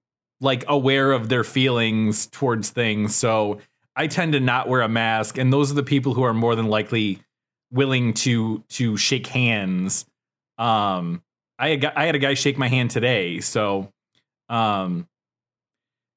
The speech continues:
it's kind of a thing. I, I think we'll,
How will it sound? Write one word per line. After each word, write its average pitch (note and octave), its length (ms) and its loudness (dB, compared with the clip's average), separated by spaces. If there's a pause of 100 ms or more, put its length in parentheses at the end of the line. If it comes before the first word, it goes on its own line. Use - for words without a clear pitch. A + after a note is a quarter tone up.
(140)
it's F#3 200 -2
kind A3 280 -2
of D#3 60 0
a C#3 60 0
thing. B2+ 500 0
I, C#3 320 -2
I D3 140 0
think D#3+ 200 -2
we'll, C#3+ 480 2